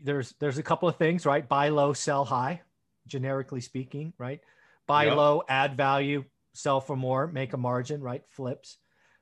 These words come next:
Speaker 1: Uh, buy for the long term, kind of buy with cash flow in mind, right? I think the concepts behind wealth creation are, I don't know, I don't know if they're easy or simple, but,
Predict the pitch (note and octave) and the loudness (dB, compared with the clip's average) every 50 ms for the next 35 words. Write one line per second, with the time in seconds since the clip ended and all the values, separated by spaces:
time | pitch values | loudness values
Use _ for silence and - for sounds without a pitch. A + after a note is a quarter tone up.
0 | _ - C3+ C3 C3+ B2+ A#2 D#3 D#3 D#3+ D#3+ D#3+ F3+ D#3 D#3 D3+ D3 D3 D3+ D#3 | _ -10 -8 -8 -4 2 4 4 6 6 4 2 2 2 4 6 6 4 4 2
1 | D#3 - - D#3 D3+ F3 F#3+ G#3 G3 - - D#3 C#3+ C#3 C#3 B2 C3+ C3+ C3+ C#3 | 0 0 0 2 2 2 0 -2 -6 -4 -4 -2 -2 -2 -2 0 2 2 2 2
2 | C3+ C#3 C3 - - C#3+ B2+ B2 B2 - - C3+ B2 B2 B2 A#2+ A2 G#2+ G#2+ A#2 | 0 -4 -6 -6 -6 -4 -4 -4 -6 -8 -8 -6 -6 -6 -6 -6 -8 -10 -10 -10
3 | C#3+ D#3+ - _ _ _ _ _ _ _ _ _ _ _ _ _ _ _ B2 D3 | -12 -14 -16 _ _ _ _ _ _ _ _ _ _ _ _ _ _ _ -4 -4
4 | D#3+ E3 D#3+ D#3+ - C4+ B3 - F3+ - - - - C#3 D3 D#3+ E3 - - F#3 | 0 0 0 -2 -2 -6 -6 -6 -6 -6 -6 -6 -4 -2 -2 -2 -2 -2 -2 -2
5 | D#3+ - - - - - C#3+ C3 C#3+ C#3+ D3 D3+ D3 C#3 C#3 D3 - - - D3+ | -2 -2 -4 -12 -8 -6 -4 -2 0 -2 -2 -2 -2 -2 -2 -2 -2 -6 -6 -4
6 | C3+ C3+ C#3 C3+ - F3 E3 E3 _ _ _ _ _ _ _ _ _ _ _ _ | -2 -2 -2 -4 -6 -10 -10 -10 _ _ _ _ _ _ _ _ _ _ _ _
7 | _ _ _ _ _ - D3+ D3 D3 D3 D3 C#3+ C#3+ C#3 C#3 C3 B2+ _ _ _ | _ _ _ _ _ 0 2 2 2 2 2 2 2 2 0 -2 -6 _ _ _
8 | _ _ _ _ _ _ _ _ - - - _ _ - - E3+ F#3 F3+ D#3 D3 | _ _ _ _ _ _ _ _ -20 -20 -20 _ _ -8 -4 -2 0 2 2 4
9 | C#3+ - - G#3 A3+ A#3+ G3+ - E3+ D#3 - - D#3 E3 E3 D#3+ D#3 D#3+ F3 E3 | 2 4 2 4 4 4 4 4 2 -2 -2 -2 -4 -2 -2 -2 -2 0 0 0
10 | E3 F#3 - D3+ C3+ B2 - - - - D#3 D#3 D#3 - E3 D#3 C#3+ C#3 D#3 C#3+ | 0 -2 -2 -2 -2 -2 -4 -4 -4 -2 -2 -2 0 0 0 0 2 4 2 2
11 | - | 2